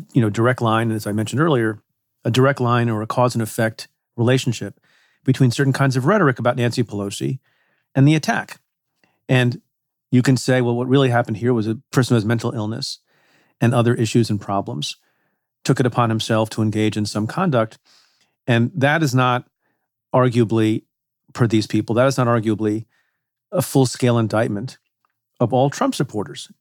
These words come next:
And you can have that debate and have that argument. But to post a Halloween costume in the way that Donald Trump Junior did,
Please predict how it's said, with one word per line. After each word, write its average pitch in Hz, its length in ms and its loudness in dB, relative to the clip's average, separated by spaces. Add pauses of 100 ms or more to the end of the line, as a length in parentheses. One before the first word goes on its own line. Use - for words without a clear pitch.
And 156 140 4
you 185 60 2
can 202 100 2
have 247 200 2
that 185 120 -2
debate 107 300 -2
and 117 100 -6
have 175 180 0
that 208 100 -2
argument. 95 420 -6 (1000)
But 135 280 0 (640)
to 139 80 2
post 190 320 0
a 147 40 0
Halloween 147 420 2
costume 113 420 0
in 113 60 2
the 113 60 0
way 113 100 2
that 113 60 2
Donald 110 200 -2
Trump 113 220 -4
Junior 202 200 0
did, 107 300 -2